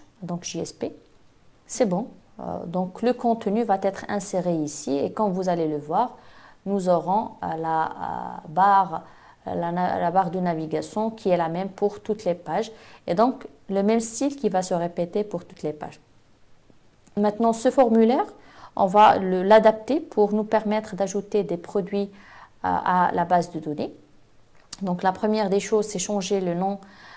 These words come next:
euh, tout d'abord du formulaire. Euh, on va, euh, donc juste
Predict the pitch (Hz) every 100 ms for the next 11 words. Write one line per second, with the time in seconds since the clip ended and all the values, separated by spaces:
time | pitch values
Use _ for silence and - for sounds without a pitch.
0 | - - 175 160 - 190 180 185 180 180
1 | - 170 - 190 - - - 175 160 147
2 | 185 359 440 - - - - - - -
3 | - - - 175 175 185 196 - - 277
4 | 285 _ _ _ _ _ - - 90 78
5 | 73 - - - _ - _ _ _ _
6 | - - 196 180 180 170 202 196 - -
7 | -